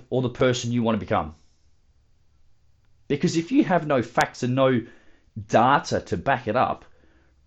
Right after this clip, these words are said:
really you're just looking into thin air and just plucking out these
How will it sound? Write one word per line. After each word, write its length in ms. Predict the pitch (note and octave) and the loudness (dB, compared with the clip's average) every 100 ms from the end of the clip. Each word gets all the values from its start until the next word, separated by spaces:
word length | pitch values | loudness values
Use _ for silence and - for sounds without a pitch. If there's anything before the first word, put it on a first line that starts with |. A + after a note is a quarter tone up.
| _ _ | _ _
really 320 | B3 C4 A3+ | -4 0 0
you're 220 | C#3+ D3 E3+ | 2 0 0
just 220 | F#3+ F3+ | -4 -4
looking 340 | F#3+ F#3+ F#3 | -4 -4 -4
into 200 | D#3+ C#3 | -4 -6
thin 220 | C3+ D#3 | -4 -2
air 160 | C#3+ C#3 | 0 0
and 80 | C3 | -2
just 260 | C#3+ - | -4 -6
plucking 460 | - - B2+ D#3 D3 | -4 -2 0 -2 -2
out 180 | C#3 - | -2 -2
these 380 | B2+ B2+ - | -2 -4 -6